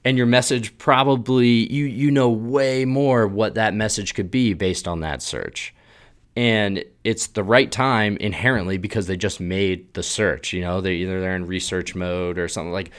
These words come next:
all these unknowns that create bad advertising, they're mitigated in a search environment. And that was what I, when I think about advertising, when I try to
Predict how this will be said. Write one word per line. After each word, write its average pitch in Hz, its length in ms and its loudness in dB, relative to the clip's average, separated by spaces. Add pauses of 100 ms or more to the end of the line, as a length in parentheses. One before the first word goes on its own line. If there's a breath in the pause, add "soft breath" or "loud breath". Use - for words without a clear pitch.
(220 loud breath)
all 151 200 4
these 131 320 -2
unknowns 104 720 -2
that 87 240 -2
create 92 640 -4 (260 soft breath)
bad 92 360 0
advertising, 78 1000 -6 (440 soft breath)
they're 101 220 0
mitigated 92 880 0 (220)
in 85 160 -8
a 76 80 -8
search - 640 -2 (340)
environment. 80 720 -6 (160)
And 98 180 -2
that 117 160 2
was 101 180 -4 (380)
what 90 320 -6
I, 113 320 0
when 98 160 -6
I 101 80 -2
think 98 180 -6
about 92 160 0
advertising, 87 600 -2
when 85 100 -6
I 87 120 -4
try 92 360 -6
to 78 220 -10